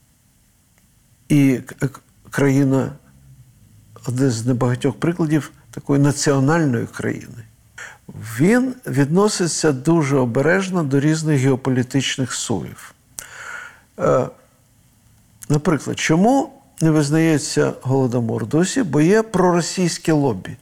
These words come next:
яке запевняє ізраїльтян і політиків ізраїльських,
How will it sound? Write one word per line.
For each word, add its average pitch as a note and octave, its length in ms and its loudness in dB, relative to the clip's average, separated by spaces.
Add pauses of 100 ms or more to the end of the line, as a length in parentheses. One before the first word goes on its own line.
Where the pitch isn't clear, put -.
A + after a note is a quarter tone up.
(840)
яке A#3 460 2
запевняє D3+ 760 2
ізраїльтян C3+ 720 0
і F3 40 -2
політиків C#3 640 -2
ізраїльських, A3 580 -2